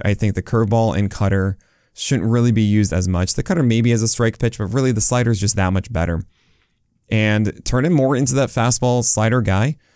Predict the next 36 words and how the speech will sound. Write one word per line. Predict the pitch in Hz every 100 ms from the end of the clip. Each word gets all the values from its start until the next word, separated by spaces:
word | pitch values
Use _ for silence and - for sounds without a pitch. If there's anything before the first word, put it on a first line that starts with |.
| _ _ _ _ _ _ -
There's | 127 147 -
something | 165 160 151 147 113
there. | 113 110 95 90 95
So | - 120 113 110 -
I'm | 120
curious | - 151 156 147
to | 135
see | - 135 127
how | 120
Ryan | 113 113 113
Nelson | 110 - 98
develops. | 95 98 107 - - _ _ _ _
Again, | 117 117 120 123 -
needs | 120 127 127 127
more | 127
consistency, | 120 104 110 - 110 113 104
needs | 107 104
more, | 107 101 98 82 - -
uh, | 87 -
a | 98
little | 101
bit | 98 -
better | 80 90 78 - _ -
polish | 135 135 139 - -
on | 110 120 117
command. | 110 113 113 104
It's | -
a | -
sixty | - 139 156
percent | 151 156 156
strike | - 151 139
rate | 151
on | 151
the | 151
slider, | - 147 147
which | 143 123